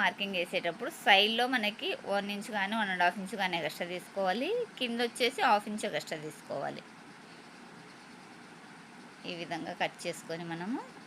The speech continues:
దీన్ని బట్టి బ్యాక్ పార్ట్ అనేది కట్ చేసుకున్నాం. ఎందుకంటే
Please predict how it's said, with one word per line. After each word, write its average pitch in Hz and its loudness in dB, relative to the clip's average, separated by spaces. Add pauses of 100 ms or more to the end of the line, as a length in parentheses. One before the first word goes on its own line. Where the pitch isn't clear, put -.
(140)
దీన్ని 220 2
బట్టి 220 4 (100)
బ్యాక్ 202 6
పార్ట్ 185 2
అనేది 240 -2
కట్ - 2
చేసుకున్నాం. - -10 (2500)
ఎందుకంటే 226 0